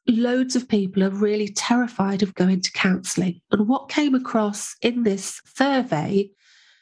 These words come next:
is almost a feeling that going to counselling is admitting that you've failed at life somehow, and that the counsellor's judgmental, like a stern headmistress sitting there,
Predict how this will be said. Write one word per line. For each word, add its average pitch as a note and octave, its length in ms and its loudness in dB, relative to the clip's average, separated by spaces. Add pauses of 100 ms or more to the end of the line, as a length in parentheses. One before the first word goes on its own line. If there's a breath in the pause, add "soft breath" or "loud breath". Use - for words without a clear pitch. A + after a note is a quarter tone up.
(240 soft breath)
is B3+ 140 4
almost F4+ 520 -2
a C4+ 60 0
feeling B3 520 0
that F#3 180 -2
going A3 280 0
to A3 100 -4
counselling G#3+ 640 0
is G#3 180 0
admitting B3 800 0
that G#3+ 160 0
you've G#3 140 2
failed C4 480 0
at - 100 -4
life A3 400 0
somehow, F#3 720 -2 (400 soft breath)
and A#3+ 140 4
that B3+ 120 -2
the B3+ 80 -2
counsellor's B3 720 -2
judgmental, A#3+ 960 -2 (260 loud breath)
like A3+ 220 2
a A#3+ 60 2
stern A#3 480 -2
headmistress A3 760 0
sitting A#3 420 -2
there, E3 400 0